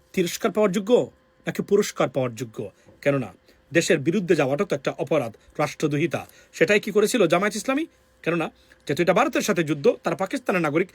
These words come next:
পাকিস্তানের পক্ষে যাওয়া অটোমেটিক্যালি তাদের দায়িত্বের ভিতরে পড়ে। আর বাংলাদেশের সরকার এবং গভর্নমেন্ট এবং পলিটিশিয়ানরা সেটাই তো প্রমাণ করেছেন এটা ভারতেরই মানে ছিল। না হলে প্রতিবাদ করলেন না কেন? প্রশ্নটা রেখে গেলাম। সেকেন্ড পয়েন্ট হলো, বাংলাদেশিরা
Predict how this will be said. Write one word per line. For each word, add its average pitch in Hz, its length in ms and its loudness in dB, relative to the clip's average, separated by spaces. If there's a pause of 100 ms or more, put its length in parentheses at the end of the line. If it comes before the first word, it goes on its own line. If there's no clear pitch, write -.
(240)
পাকিস্তানের - 420 0
পক্ষে - 220 -2
যাওয়া 160 180 4
অটোমেটিক্যালি 190 440 0
তাদের 160 140 2 (320)
দায়িত্বের 202 420 2
ভিতরে 156 240 4
পড়ে। 196 160 2 (220)
আর 135 140 -2
বাংলাদেশের 160 420 -2
সরকার 220 260 -2
এবং 180 160 0
গভর্নমেন্ট 190 300 2 (280)
এবং 180 160 0
পলিটিশিয়ানরা 196 580 0 (200)
সেটাই 247 260 2
তো - 100 -2
প্রমাণ 196 260 0
করেছেন 160 260 2 (360)
এটা 180 120 0 (300)
ভারতেরই 175 340 2 (120)
মানে 143 140 -2
ছিল। 180 180 -2
না 151 40 -2
হলে 165 160 2 (260)
প্রতিবাদ 190 300 2 (120)
করলেন 170 300 0
না 196 100 -2
কেন? 233 120 -2 (340)
প্রশ্নটা 190 380 0
রেখে 160 180 -2
গেলাম। 104 160 -2 (520)
সেকেন্ড 214 240 2 (140)
পয়েন্ট 180 240 0
হলো, 175 120 2 (760)
বাংলাদেশিরা 170 460 2